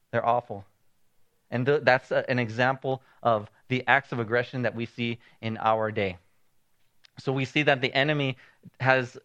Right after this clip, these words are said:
a plan of, of its own, right? And our enemy has soldiers in the battle. I mentioned Matthew thirteen and all the parables. Another parable is of the wheat and the weeds.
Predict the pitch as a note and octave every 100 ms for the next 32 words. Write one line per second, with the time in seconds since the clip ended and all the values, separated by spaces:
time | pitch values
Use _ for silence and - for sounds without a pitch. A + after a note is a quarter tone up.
0 | _ C3+ A#2+ - C3+ C3 A2+ G#2+ - G#2
1 | - B2+ A#2+ G2+ - _ _ - A2+ A#2
2 | - _ _ _ B2+ B2+ B2 G#2 - _
3 | _ _ _ _ B2 A#2+ C3+ C#3+ D3 C#3+
4 | C3+ B2 A#2+ - _ - C#3 C3 C#3+ B2
5 | - A#2+ A2+ A2+ A#2 G#2+ - _ _ _
6 | _ _ _ _ _ _ _ _ _ _
7 | _ _ _ _ - B2+ C3 C3+ C#3+ B2+
8 | B2+ - B2 B2 A#2+ - C3 B2+ A2+ A2+
9 | A2+ - A#2 B2 B2+ C3 _ - A#2 B2+
10 | C3 - C3 B2+ C3 C3 _ - A#2 A2+
11 | G#2 G#2+ G#2+ A#2+ D3+ - - - A#2+ A2+
12 | G#2+ B2+ B2 F#2+